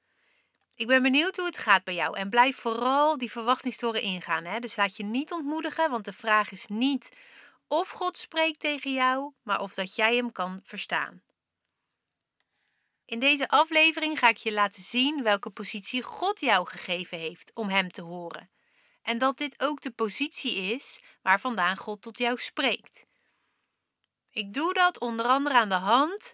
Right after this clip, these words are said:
van deze tekst uit Efeze twee. "Maar God, die rijk is in barmhartigheid, heeft ons door zijn grote liefde, waarmee hij ons liefgehad heeft,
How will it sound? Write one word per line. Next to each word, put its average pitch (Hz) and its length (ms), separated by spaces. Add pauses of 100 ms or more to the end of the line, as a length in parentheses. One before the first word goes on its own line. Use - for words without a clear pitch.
(160)
van 220 200
deze 226 360
tekst 254 320
uit 196 240
Efeze 269 520 (260)
twee. 196 480 (1700)
"Maar 214 240
God, 370 340
die 220 220
rijk 240 400
is 359 140
in 339 200
barmhartigheid, 226 960
heeft 190 320
ons 285 340
door 202 120
zijn 190 160
grote 311 600
liefde, 320 640 (420)
waarmee 196 360
hij 185 200
ons 185 240
liefgehad 254 580
heeft, 247 540